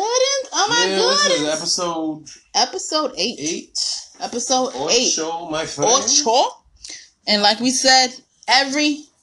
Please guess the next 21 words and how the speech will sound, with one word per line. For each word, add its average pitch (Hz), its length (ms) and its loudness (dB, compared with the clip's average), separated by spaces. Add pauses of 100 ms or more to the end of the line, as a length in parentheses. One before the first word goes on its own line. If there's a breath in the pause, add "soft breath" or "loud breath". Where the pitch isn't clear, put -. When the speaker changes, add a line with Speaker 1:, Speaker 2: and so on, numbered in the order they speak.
(100)
Speaker 1:
two 254 220 0
weeks - 640 -2 (1120)
on 285 320 4 (160)
Friday, 214 520 0 (1300)
we 208 140 -6
release 208 320 -4
some 196 160 -8
hot 185 260 -4
shit. - 440 -2 (540 soft breath)
Uh, 190 400 2
in 220 160 0
the 247 60 0
meantime, 233 840 0 (640)
listen, 220 680 -2
share, 214 840 2
share, 160 340 -2
share, 190 280 -4
share, 247 480 2
comment, 208 540 -4
rate, 190 240 -2
subscribe. 185 680 -2